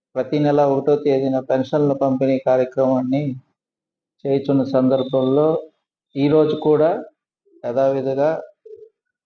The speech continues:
పెన్షన్ డిస్ట్రిబ్యూషన్ ఆఫీసర్లుగా సచివాలయ సిబ్బందిగా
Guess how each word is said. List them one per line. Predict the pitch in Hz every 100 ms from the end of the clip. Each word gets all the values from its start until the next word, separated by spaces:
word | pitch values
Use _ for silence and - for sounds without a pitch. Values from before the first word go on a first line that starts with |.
| _ _ _
పెన్షన్ | 147 147 147 165
డిస్ట్రిబ్యూషన్ | 151 151 - 156 143 156
ఆఫీసర్లుగా | 135 131 135 131 139 135 139 131
సచివాలయ | 135 131 147 143 147
సిబ్బందిగా | 131 - 123 135 131 131 127 131